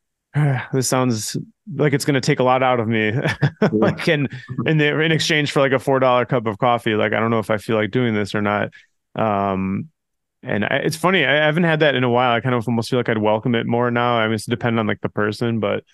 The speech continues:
Speaker 2: Mm.
Speaker 1: um, you know, as, like, a social <laughs> thing. But,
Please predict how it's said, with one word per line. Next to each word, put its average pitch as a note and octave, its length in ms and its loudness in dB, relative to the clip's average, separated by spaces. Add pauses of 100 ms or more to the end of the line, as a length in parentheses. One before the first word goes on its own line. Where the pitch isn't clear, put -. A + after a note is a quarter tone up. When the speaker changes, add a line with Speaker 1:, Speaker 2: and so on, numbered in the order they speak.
(320)
Speaker 2:
Mm. G2 100 -2
Speaker 1:
um, G#2+ 500 -4
you C3 120 -4
know, G#2+ 140 -2
as, A2+ 140 -2
like, B2 120 -2
a A2 60 -2
social A2 580 -2 (300)
<laughs> B2+ 340 -8
thing. C3+ 240 0
But, A2+ 240 0